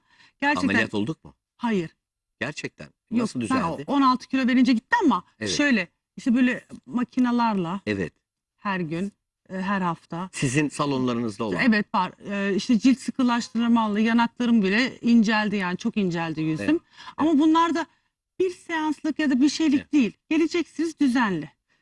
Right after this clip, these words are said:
Speaker 2: Şimdi, e, kadınlar, beyler, biz sadece kadınları konuşmuyoruz. Beyleri de konuşuyoruz
Speaker 1: Evet.
Speaker 2: tabii ki. Ama dediği çok doğru. Geçen gün biri marul, marul,
Speaker 1: Marul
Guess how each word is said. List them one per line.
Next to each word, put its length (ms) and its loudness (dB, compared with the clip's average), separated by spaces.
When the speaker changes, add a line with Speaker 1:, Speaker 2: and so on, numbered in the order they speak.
Speaker 2:
Şimdi, 240 0
e, 380 -2
kadınlar, 540 -2
beyler, 400 -2
biz 100 -10
sadece 320 -8
kadınları 420 -4
konuşmuyoruz. 760 -10
Beyleri 340 -2
de 80 -6
konuşuyoruz 560 -20
Speaker 1:
Evet. 180 -20
Speaker 2:
tabii 80 -20
ki. 60 -20
Ama 280 -6
dediği 340 0
çok 300 -6
doğru. 200 -4
Geçen 420 -4
gün 200 -2
biri 200 0
marul, 400 0
marul, 300 -2
Speaker 1:
Marul 100 -6